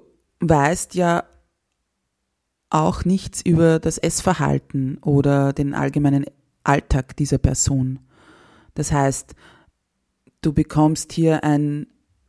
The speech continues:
von Social Media ja nur einen Bruchteil des Alltags präsentiert und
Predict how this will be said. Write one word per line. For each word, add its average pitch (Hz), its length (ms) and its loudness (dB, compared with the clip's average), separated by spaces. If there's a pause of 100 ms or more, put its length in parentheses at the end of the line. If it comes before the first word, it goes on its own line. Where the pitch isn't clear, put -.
(100)
von 151 220 -2
Social 160 420 -2
Media 160 640 2 (100)
ja 156 160 -4
nur 156 440 -2
einen 151 720 -2 (560)
Bruchteil 147 880 -4 (540)
des 165 160 -4
Alltags - 800 -2 (140)
präsentiert 147 960 2
und 135 480 2